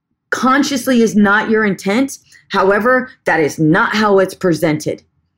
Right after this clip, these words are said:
And so pull back, pull back. I know it's hard and you want to fix this problem, but I'm gonna tell you right now, sit down, because this is not a problem you could fix. We may need professional help,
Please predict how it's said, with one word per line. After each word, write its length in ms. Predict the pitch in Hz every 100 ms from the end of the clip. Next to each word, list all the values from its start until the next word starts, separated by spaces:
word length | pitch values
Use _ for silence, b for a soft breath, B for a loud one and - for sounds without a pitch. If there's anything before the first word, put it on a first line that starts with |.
| _
And 140 | 190 220
so 280 | - 170 165
pull 680 | - 220 226 226 220 202 _
back, 540 | 135 196 185 - - b b b _
pull 320 | - 202 233
back. 440 | 202 240 - - -
I 220 | 220 226
know 420 | 214 185 202 262 -
it's 180 | 196 196
hard 720 | - 175 220 247 185 135 - B B
and 160 | 233 240
you 100 | 226
want 320 | 208 240 262
to 140 | - 226
fix 480 | - - 277 269 -
this 260 | 202 202
problem, 680 | - - 208 233 196 143 165 b b -
but 100 | 190
I'm 80 | 185
gonna 140 | 196
tell 200 | - 214
you 120 | 208
right 200 | 196 190
now, 380 | 196 214 240 247 B B
sit 520 | - - - 208 233
down, 420 | 269 214 143 165 - b
because 280 | 165 190 156
this 200 | 180 185
is 120 | 185
not 200 | 190 190
a 60 | 220
problem 460 | - 175 170 165
you 120 | 156
could 180 | 156 165
fix. 520 | - 170 - - - - _ _ _ _ _ _ _ _ -
We 140 | 170
may 260 | 175 175 214
need 260 | 220 175 -
professional 540 | 165 - 151 - 147
help, 420 | 135 180 160 -